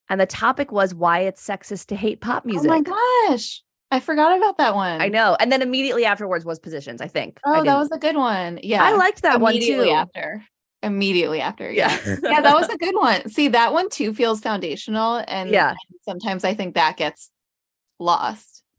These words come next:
Speaker 2: as a
Speaker 1: Yeah.
Speaker 2: result.
Speaker 1: Okay. I'll link it in the description too.
Speaker 2: Yeah.
Speaker 1: Yeah.
Speaker 2: Sorry about that. Wow.
Speaker 1: It was
Speaker 2: Okay.
Speaker 1: a little bit of a clickbaity title, but it's true. It's like there, uh, we just, in that episode, if you haven't listened, we explored, um, some of the,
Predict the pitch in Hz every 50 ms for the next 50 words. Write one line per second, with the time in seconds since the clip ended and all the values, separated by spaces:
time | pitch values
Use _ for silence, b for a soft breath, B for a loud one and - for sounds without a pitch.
0 | _ _ _ _ _ - 175 - - 214 233 262 254 196 - - - 294 339 302
1 | 269 285 294 302 320 302 349 339 330 311 302 294 320 311 - 311 302 - - 302
2 | 285 294 349 320 - 165 - 233 220 240 262 _ 285 349 381 370 294 240 190 160
3 | 143 123 202 214 262 254 220 - - 185 226 294 392 403 320 208 160 165 - 180
4 | 175 175 190 233 269 277 - _ _ - 190 196 196 190 170 160 165 196 - _
5 | _ _ - 262 269 277 269 294 269 262 254 277 277 302 339 330 294 294 294 -
6 | 269 254 - 254 240 233 220 214 - - 208 190 214 214 196 185 156 175 160 165
7 | 160 - - - - - 269 254 156 123 127 - - 139 156 160 - 180 175 175
8 | 185 180 - - - - - _ - 185 185 180 180 180 190 - - - - -
9 | - 196 202 208 208 196 185 175 - 190 - 214 214 202 - 202 190 170 160 165
10 | - 156 139 147 - 185 175 185 226 254 240 185 175 175 170 165 - - - -
11 | 185 170 160 160 160 160 165 170 170 - - _ - 170 165 156 160 156 - -
12 | - 202 185 180 175 170 160 175 165 160 160 151 147 147 151 156 165 160